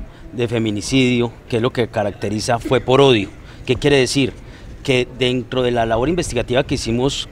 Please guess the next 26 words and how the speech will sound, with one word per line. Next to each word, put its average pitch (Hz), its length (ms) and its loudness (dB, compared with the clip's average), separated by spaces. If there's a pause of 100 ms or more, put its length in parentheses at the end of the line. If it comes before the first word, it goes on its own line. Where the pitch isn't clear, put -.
con 131 200 2
la 113 100 2
sijín 120 480 -2 (160)
y 120 60 -8
el 110 100 -6
grupo 110 220 -2
de 123 60 0
criminalística 113 840 -2 (300)
y 110 80 0
el 107 100 0
gru-, 107 220 -2 (120)
grupo 117 220 0
de 131 60 6
investigación 110 420 0
de 117 120 0
campo 123 280 4
y 127 40 4
la 117 100 4
Fiscalía 104 400 -2
Octava, 123 440 4 (460)
eh, 101 420 -4
de 123 80 4
homicidios 127 560 4
que 131 120 -2
tenemos 113 280 -4
destacada, 120 600 2